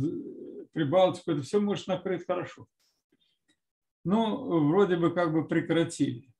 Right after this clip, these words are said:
На сегодняшний день они обстреливали, э,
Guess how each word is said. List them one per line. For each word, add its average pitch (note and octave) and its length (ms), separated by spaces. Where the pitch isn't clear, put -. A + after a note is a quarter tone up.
На D#3 140
сегодняшний G3+ 580
день D#3 180
они E3 200
обстреливали, F3+ 840
э, D#3 1500